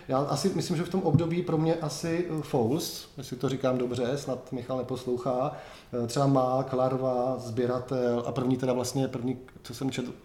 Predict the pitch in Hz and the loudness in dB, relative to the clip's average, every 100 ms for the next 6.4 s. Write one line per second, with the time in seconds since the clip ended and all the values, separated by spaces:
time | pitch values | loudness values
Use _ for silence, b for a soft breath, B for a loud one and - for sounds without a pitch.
0 | - 131 131 127 117 139 143 147 127 127 | -14 -2 0 2 2 4 6 6 6 4
1 | 139 131 120 139 139 B B B B 127 | 4 4 6 6 4 B B B B 0
2 | 127 135 127 156 151 139 135 139 139 143 | 2 2 2 6 6 8 8 8 8 6
3 | 151 135 135 147 143 - 160 135 123 151 | 4 2 4 2 2 2 4 2 2 0
4 | 143 147 131 135 127 139 135 135 B B | 0 0 0 -4 -2 2 2 2 B B
5 | B B 135 135 131 131 139 139 - 135 | B B 6 8 8 4 2 0 0 0
6 | 120 127 127 131 | 2 2 4 2